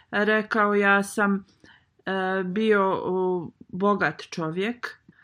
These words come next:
ali sada ja imam samo dvije kamile za hadž.” Sada ovo je moguće da, e, je to blago pripadalo, um, nacionalnoj blagajni, dok je ovaj, e,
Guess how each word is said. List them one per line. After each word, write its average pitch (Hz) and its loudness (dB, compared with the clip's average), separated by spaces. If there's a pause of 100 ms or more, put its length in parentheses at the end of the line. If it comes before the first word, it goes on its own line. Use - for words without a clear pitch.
(200)
ali 196 0
sada 214 2
ja 202 0
imam 202 0
samo 202 -2
dvije 190 -2
kamile 185 -2
za 175 -6
hadž.” 170 -4 (680)
Sada 247 2
ovo 240 2
je 233 2
moguće 247 0
da, 214 0 (360)
e, 202 0 (100)
je 196 0
to 214 2
blago 202 0 (140)
pripadalo, 196 0
um, 170 -6 (880)
nacionalnoj 240 4
blagajni, 247 0 (100)
dok 214 -4
je 220 4 (160)
ovaj, 202 2
e, 185 -4